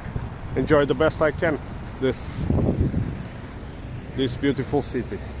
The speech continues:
I haven't been to that side yet,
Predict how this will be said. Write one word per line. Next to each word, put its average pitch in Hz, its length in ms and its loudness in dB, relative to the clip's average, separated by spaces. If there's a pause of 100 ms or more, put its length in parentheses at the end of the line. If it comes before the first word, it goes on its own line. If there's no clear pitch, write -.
(720)
I 131 100 2
haven't 196 340 4
been 165 140 4
to 131 100 -4
that 123 200 4
side 120 320 2 (300)
yet, 113 220 -4